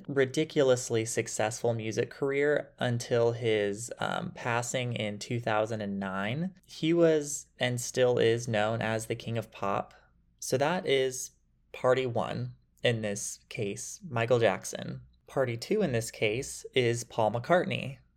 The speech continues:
So his full name is James Paul McCartney, and he was born on June eighteenth, nineteen forty-two.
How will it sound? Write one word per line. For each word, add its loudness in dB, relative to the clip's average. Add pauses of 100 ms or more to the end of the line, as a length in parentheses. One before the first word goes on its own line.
So 6
his 2
full 8
name 0
is -2
James 0
Paul -2
McCartney, -4
and -2
he -2
was 0
born 0
on -4
June -4
eighteenth, -6
nineteen -6
forty-two. -2